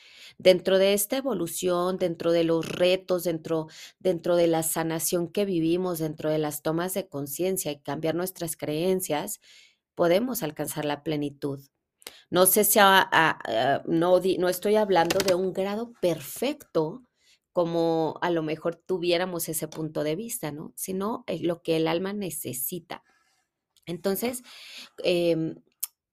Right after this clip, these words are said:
y empecé desde hace meses a, de hecho, hagan de cuenta que yo hace como, yo creo que dos años o tres años, eh, como que a mí me llamaba mucho el tema de, de,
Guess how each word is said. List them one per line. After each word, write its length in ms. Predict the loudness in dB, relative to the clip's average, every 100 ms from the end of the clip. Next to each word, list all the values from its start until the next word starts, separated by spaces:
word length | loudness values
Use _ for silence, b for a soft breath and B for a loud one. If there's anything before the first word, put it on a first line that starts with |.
| _ -20
y 140 | -8
empecé 800 | -4 -2 -2 -2 0 0 0 -2 -4
desde 300 | -4 -2 -2
hace 300 | -2 -2 -2
meses 840 | -2 -4 -4 -4 -4 -6 -8 -10 _ _ _ _ _ -10
a, 600 | -6 -4 -4 -6 -10 -16 _ _ _ _
de 240 | -2 4 4
hecho, 260 | 2 -2
hagan 240 | -2 -4 -6
de 120 | -6
cuenta 320 | -8 -8 -8
que 140 | -4
yo 100 | -2
hace 240 | -4 -6 -10
como, 760 | -8 -6 -4 -4 -6 -12 -20 _ _ _ _ _ _
yo 220 | -8 -8
creo 200 | -6 -8
que 120 | -4 -4
dos 320 | -4 -4 -4
años 680 | -4 -4 -6 -8 -14 -18 _ _ _ _ _ _ _ _ _ _ _ _ -4
o 180 | -4 -2
tres 360 | -4 -4 -6
años, 560 | -8 -6 -6 -8 -10 -12 _ _ _ _ _ _
eh, 180 | -2 -2
como 360 | 0 0 -2 0
que 100 | 0
a 40 |
mí 160 | 2 2
me 140 | 2
llamaba 340 | 2 2 2
mucho 360 | 2 0 -2 -4
el 120 | -4
tema 280 | -2 -2 0
de, 220 | 0 -2
de, 500 | 0 0 0 -2 -4